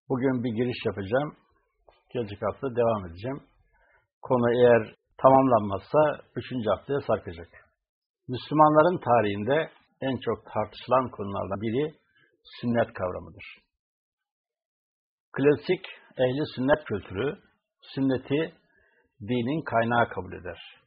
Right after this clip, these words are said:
Aynı şekilde ehli sünnet anlayışına karşı günümüze kadar en büyük gücü, muhalefeti oluşturan Caferi mezhebi de sünneti dinin kaynağı kabul eder.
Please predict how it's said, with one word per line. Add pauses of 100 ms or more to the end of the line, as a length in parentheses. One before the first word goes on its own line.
(340)
Aynı (100)
şekilde (640)
ehli (140)
sünnet
anlayışına
karşı (500)
günümüze
kadar (120)
en
büyük
gücü, (240)
muhalefeti
oluşturan
Caferi
mezhebi
de (540)
sünneti (160)
dinin
kaynağı
kabul
eder.